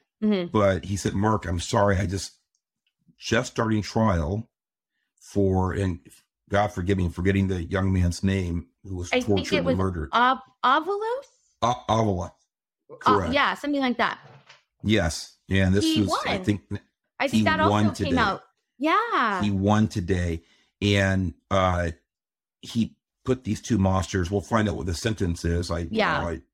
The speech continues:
Speaker 2: t-, to me, of course, it should be the death penalty. I'm sorry, torture, murder a child. I mean, what, what,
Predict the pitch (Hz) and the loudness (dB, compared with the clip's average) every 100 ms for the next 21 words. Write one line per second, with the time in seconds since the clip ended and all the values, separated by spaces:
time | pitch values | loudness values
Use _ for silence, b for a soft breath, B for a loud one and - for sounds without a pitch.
0 | _ - _ _ 85 92 95 87 82 85 | _ -20 _ _ -4 0 2 0 2 0
1 | 80 78 78 - 82 78 76 82 - 87 | 0 -4 -6 -6 -6 -4 -2 -2 -2 -4
2 | 82 80 85 82 - 85 85 82 82 - | -2 -2 -4 -2 0 2 2 0 -2 -4
3 | 90 87 85 85 87 80 69 - 95 87 | -4 -2 -2 0 -2 -2 -4 -2 0 2
4 | 80 85 85 87 90 - 98 87 | 0 -2 -2 -2 -4 -4 -4 -4